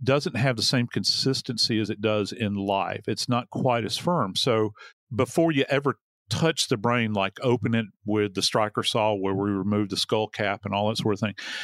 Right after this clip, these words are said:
if you're looking at a radiographic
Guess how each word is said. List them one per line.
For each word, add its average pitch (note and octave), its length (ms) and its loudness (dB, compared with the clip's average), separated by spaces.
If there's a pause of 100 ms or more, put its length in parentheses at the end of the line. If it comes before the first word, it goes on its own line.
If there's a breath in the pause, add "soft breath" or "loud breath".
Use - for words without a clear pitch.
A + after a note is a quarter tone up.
(160 loud breath)
if C3 220 0
you're A#2+ 240 2 (360)
looking D3 600 2
at B2 200 0
a A#2 40 2
radiographic A#2 1040 2